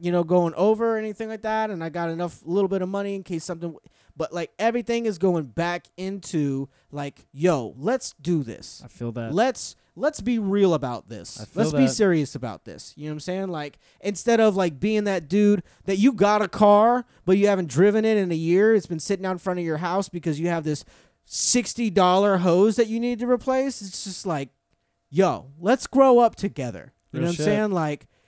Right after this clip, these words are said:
Speaker 1: like, you have something, you're, you're not able to do something because some one thing that cost a hundred dollars or whatever, two hundred dollars is broke,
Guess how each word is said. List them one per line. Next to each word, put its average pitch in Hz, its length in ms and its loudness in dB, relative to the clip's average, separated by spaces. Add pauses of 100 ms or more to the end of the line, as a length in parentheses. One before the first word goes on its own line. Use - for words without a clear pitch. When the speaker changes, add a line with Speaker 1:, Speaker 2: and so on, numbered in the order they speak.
(160)
Speaker 1:
like, 170 220 -4
you 208 140 4
have 214 160 2
something, 226 400 0
you're, 220 340 2
you're 202 160 2
not 226 180 -2
able 202 280 2
to 185 80 0
do 202 180 -2
something 220 460 -6
because 180 280 -4
some 196 360 -2 (100)
one 180 320 -2
thing 202 420 -4 (220)
that 160 140 -8
cost 185 320 -2
a 180 60 2
hundred 180 200 0
dollars 180 540 2
or 151 60 0
whatever, 165 400 0
two 196 220 -2
hundred 180 200 2
dollars 170 400 2
is 147 100 -4
broke, 151 420 -2